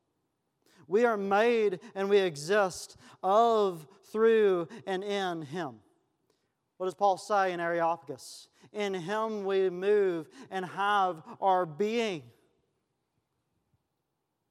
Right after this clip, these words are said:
The word in your English Bible, "living creature," it comes from a Hebrew phrase, "la nefesh hay-, hayah," which is a living soul.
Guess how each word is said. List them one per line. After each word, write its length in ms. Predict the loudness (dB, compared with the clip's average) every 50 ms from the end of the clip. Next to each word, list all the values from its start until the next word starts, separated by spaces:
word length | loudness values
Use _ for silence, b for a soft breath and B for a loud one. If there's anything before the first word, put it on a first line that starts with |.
| _ _ _ _ _ _ _ _ _ _ _ _ _ _ _ _
The 100 | -4 -2
word 240 | 0 2 2 2 0
in 80 | -2 -4
your 140 | -6 -6
English 260 | -6 -6 -6 -8 -8 -6
Bible, 460 | -2 -2 -2 -2 -2 -4 -8 -8 -6
"living 260 | -8 -8 -8 -10 -12
creature," 480 | -12 _ -12 -12 -12 -12 -16 -18 -18 _ _ _ _ _ _ _ _ _ _ _ _ _ _ _ _ _ _ _ _ _ _ _ _ _ _ _ _ _ _ _ _
it 80 | -16 _
comes 320 | -6 -6 -6 -6 -8 -10
from 200 | -12 -12 -12 -10
a 40 | -12
Hebrew 340 | -10 -10 -10 -8 -8 -8 -10
phrase, 800 | -8 -10 -8 -6 -6 -6 -6 -8 -10 -12 -16 -20 -20 -20 -20 _ _ _ _ _ _ _ _ _ _ _ _ _ _ _ _ _ _
"la 60 | -16 -14
nefesh 360 | -14 -12 -12 -14 -16 -18 -20
hay-, 280 | _ -18 -18 -18 -18 -20 _ _ _ _ _
hayah," 320 | -16 -12 -10 -8 -8 -8 -8
which 200 | -10 -14 -12 -10
is 400 | -10 -10 -12 -14 -20 -20 -20 _ _ _ _ _ _ _
a 80 | -14
living 480 | -14 -14 -12 -14 -12 -12 -12 -12 -14 -16
soul. 500 | -18 -20 -20 -18 -18 -16 -16 -16 -18 -20